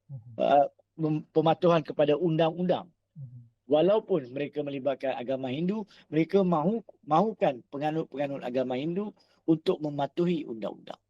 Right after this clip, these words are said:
Speaker 2: Dan seperti yang saya katakan, undang-undang jenayah dan sivil ada. Mungkin boleh diperkemaskan lagi kalau, uh, Saudara Azman nak bincang lebih lanjut,
Speaker 1: Mhm.
Speaker 2: ada cara nak memperkemaskan perkara ini,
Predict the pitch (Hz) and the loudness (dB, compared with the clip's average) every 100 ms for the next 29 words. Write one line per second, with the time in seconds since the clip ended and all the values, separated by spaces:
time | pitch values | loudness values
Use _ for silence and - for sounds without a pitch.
0 | _ _ _ _ - 143 - - 160 143 | _ _ _ _ 0 0 -2 -4 0 2
1 | 143 131 - 131 175 170 - - _ 139 | 2 0 -4 2 2 2 -8 -20 _ -4
2 | 151 160 160 143 143 127 117 139 180 180 | 2 2 2 -4 -4 -4 -4 0 2 2
3 | - _ _ 123 127 - 151 156 165 - | -2 _ _ -6 -4 0 0 2 0 -2
4 | _ _ _ - 160 160 - _ _ _ | _ _ _ 0 4 2 2 _ _ _
5 | _ - 196 220 285 262 220 233 190 190 | _ 0 0 2 0 2 2 2 2 0
6 | 190 190 180 190 - 185 170 185 160 180 | -2 0 2 2 2 0 2 0 0 -6
7 | - 151 151 151 147 131 _ _ _ _ | 0 2 4 2 -2 -10 _ _ _ _
8 | 127 120 139 135 135 - 135 131 156 127 | -4 -2 0 2 2 0 -2 -4 -6 -6
9 | 120 127 131 123 135 123 117 120 156 143 | -8 -8 -10 -6 -6 -4 -4 0 0 0
10 | 123 - _ _ 131 120 120 127 147 180 | -4 -6 _ _ -16 -14 -6 -2 2 2
11 | - 151 165 170 139 135 135 - 135 - | 2 0 2 0 -2 -8 -12 -12 -14 -12
12 | 127 127 - 131 117 - 107 120 117 170 | -10 -10 -8 -8 -8 -14 -4 -2 0 0
13 | 156 | -2